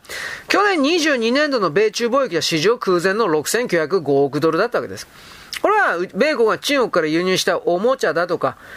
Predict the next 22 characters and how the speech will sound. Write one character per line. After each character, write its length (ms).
ゲ 220
ー 20
ム 80
だ 120
と 60
か、 200
軽 340
工 360
業 260
品 260
と 80
か 160
五 160
千 160
三 160
百 140
六 180
十 100
七 300
億 220
ド 120
ル。 140